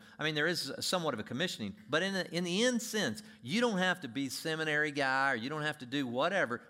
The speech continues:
Walk into the fullness of your giftings, something Pastor Seifert has been teaching. Those fifty, I'm gonna tell you, those fifty that were up there, uh, between services, some of you may be part of that,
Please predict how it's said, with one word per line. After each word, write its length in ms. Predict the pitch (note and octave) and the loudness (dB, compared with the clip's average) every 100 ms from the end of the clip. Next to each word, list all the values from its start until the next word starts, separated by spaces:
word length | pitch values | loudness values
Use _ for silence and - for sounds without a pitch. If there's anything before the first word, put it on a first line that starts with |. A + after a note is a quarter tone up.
| - | -10
Walk 380 | G2+ B2 F3 G3+ | -2 0 0 -2
into 140 | G#2 | -6
the 80 | G2+ | -6
fullness 400 | B2 A#2+ B2 C#3+ | -4 -2 -4 -6
of 100 | C#3+ | -6
your 100 | E3+ | -4
giftings, 420 | A3 A3 F#2+ - - | -6 -4 -8 -10 -14
something 360 | - A#2 G#2+ A2+ | -8 -6 -6 -2
Pastor 360 | A#2+ A2 A#2 | -2 -2 -6
Seifert 420 | - F#3+ F#3+ B2 - - - | -8 -8 -6 -8 -8 -16 -6
has 140 | A2+ | -4
been 160 | C3+ C3 | -4 -6
teaching. 520 | - C#3 - A#2+ B2 - - - | -6 -6 -4 -4 -6 -14 -20 -4
Those 220 | F3+ G#3+ | -2 -2
fifty, 320 | - F#3+ - | -4 -6 -4
I'm 80 | E3+ | -4
gonna 80 | G#3 | -2
tell 180 | G#3 E3 | 0 0
you, 60 | |
those 200 | A2 D#3+ | -2 -4
fifty 360 | - F3+ F#3 B2 | -4 -6 -4 -4
that 100 | G#2+ | -4
were 180 | A2+ B2 | -2 -2
up 140 | D#3 | -2
there, 300 | B2+ G#2+ G2 - - - | 0 0 -2 -10 -16 -4
uh, 160 | G#2+ | -2
between 400 | G2+ G#2 C#3 C#3 | -2 -6 -6 -4
services, 640 | A#2+ C#3 C#3 B2 - F#2+ F#2 | -4 0 0 0 -4 -4 -4
some 160 | C3 | -4
of 160 | B2+ A#2 | -4 -4
you 100 | A#2+ | -4
may 220 | A#2 A#2 | 0 -2
be 160 | A2 A2+ | -2 -6
part 260 | - B2+ | -2 -2
of 60 | F#2+ | -2
that, 220 | F#2 F2 | -4 -6